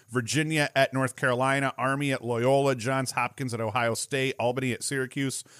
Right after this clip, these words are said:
which is tomorrow night, and then we'll get into the calendar,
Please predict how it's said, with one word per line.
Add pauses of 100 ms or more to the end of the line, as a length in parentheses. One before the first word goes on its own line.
(180)
which
is
tomorrow
night,
and
then
we'll
get
into
the
calendar,